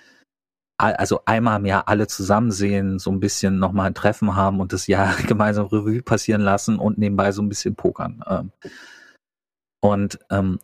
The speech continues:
auch zweitausendzwölf haben wir das wieder gemacht. Und vor dem Pokern haben wir uns alle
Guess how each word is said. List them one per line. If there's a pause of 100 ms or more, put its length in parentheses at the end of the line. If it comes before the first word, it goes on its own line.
(100)
auch
zweitausendzwölf
haben
wir
das
wieder
gemacht. (680)
Und (460)
vor
dem (240)
Pokern
haben
wir
uns
alle